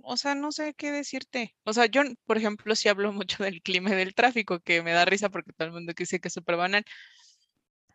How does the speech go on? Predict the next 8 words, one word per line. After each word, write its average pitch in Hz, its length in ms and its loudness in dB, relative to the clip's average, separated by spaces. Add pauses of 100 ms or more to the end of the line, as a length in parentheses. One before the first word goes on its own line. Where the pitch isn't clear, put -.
(340)
Pero 240 200 8
yo 254 160 2
sí 320 140 0
me 277 160 4
quejo 240 280 0
mucho 233 380 -2
de 214 200 0
eso. 202 420 -6